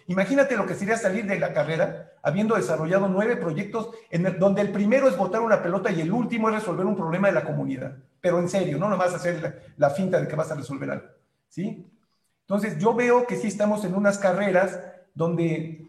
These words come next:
nos enseñan ciencias básicas y matemáticas con la expectativa que de alguna manera nosotros nos en-, nos enteremos cómo se combinan allá en el futuro, ¿sí? Entonces, si, si cambiaran los planes de estudio, para mí serían incorporando proyectos como el, el elemento fundamental,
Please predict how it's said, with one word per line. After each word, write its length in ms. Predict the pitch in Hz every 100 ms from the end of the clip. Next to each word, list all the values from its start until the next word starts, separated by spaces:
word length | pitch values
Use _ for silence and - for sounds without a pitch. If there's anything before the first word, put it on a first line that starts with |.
| _ _
nos 200 | 170 175
enseñan 580 | 185 180 233 233 233 220
ciencias 400 | 214 220 214 196
básicas 480 | 202 208 208 190 175
y 60 | 170
matemáticas 600 | 170 180 202 208 190 175
con 120 | 165
la 60 | 160
expectativa 600 | 160 123 160 202 208 202
que 120 | 160
de 100 | 165
alguna 500 | 170 170 262 294 277
manera 360 | 202 208 220
nosotros 460 | 202 180 208 208 147
nos 200 | 135 120
en-, 440 | 160 156 - - _
nos 180 | 165 190
enteremos 480 | 180 202 226 240 233
cómo 200 | 226 226
se 140 | 233
combinan 440 | 175 165 214 214
allá 300 | 160 151 202
en 100 | 208
el 180 | 180 147
futuro, 580 | 156 151 170 202 - - _ _ _ _
¿sí? 360 | - 190 208 - _
Entonces, 320 | - 180 196
si, 180 | 185 175
si 140 | - 185
cambiaran 340 | 175 233 233
los 100 | 202
planes 240 | 208 208
de 60 | 180
estudio, 580 | 165 190 208 220 - - _
para 200 | 151 147
mí 160 | 185 214
serían 580 | 180 175 214 247 - - _ _ -
incorporando 840 | 160 165 170 175 180 214 226 220
proyectos 680 | 175 165 151 233 233 226 214
como 300 | 170 156 147
el, 100 | 147
el 320 | 143 147 143
elemento 480 | 143 147 190 196 180
fundamental, 720 | 156 143 139 135 220 277